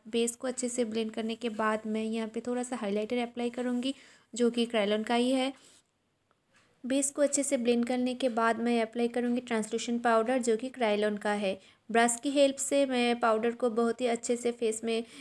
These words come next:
अप्लाई कर लूँगी। उसके बाद मैं फेस पे करूँगी कंटूर।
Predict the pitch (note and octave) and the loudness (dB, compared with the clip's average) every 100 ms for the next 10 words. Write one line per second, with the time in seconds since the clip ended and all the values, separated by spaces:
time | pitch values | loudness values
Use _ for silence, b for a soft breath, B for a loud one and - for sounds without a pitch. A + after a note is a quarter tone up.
0 | B3+ B - A3+ A#3 A#3 A#3+ A#3+ B3 B3 | -20 B -4 0 0 2 2 2 2 2
1 | C4 A#3 - A#3 A3 G#3+ A3 A3+ A#3 A3+ | 0 -2 -4 -2 2 2 2 0 0 0
2 | A3+ _ - A3 - A#3 A3+ A3 A3 A3 | -2 _ -4 -4 -4 -2 -2 0 -2 -2
3 | A3 G#3+ B3+ C#4 | -2 0 2 2